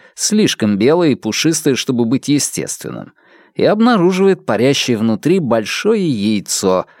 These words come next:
с номером восемьсот девяносто. Время подходит к концу, и Миели, сложив добычу в цилиндр, спешит на берег. У нее набралось пять яиц.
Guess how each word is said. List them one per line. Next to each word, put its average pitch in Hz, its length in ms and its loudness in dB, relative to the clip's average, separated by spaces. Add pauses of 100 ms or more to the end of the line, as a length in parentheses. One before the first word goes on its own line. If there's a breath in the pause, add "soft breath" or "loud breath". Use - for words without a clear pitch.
с - 160 -2
номером 131 440 0
восемьсот 98 600 -2
девяносто. 85 880 -6 (1300)
Время 117 540 0
подходит 156 580 -2
к - 60 -20
концу, 160 560 -2
и 107 220 0
Миели, 110 580 0
сложив 120 480 0
добычу 117 440 -2
в 92 60 -10
цилиндр, 156 600 0
спешит - 640 -4
на 135 160 2
берег. 101 640 -4 (560 loud breath)
У - 80 -2
нее 107 300 2
набралось 113 500 0
пять 113 320 -4
яиц. 110 680 -4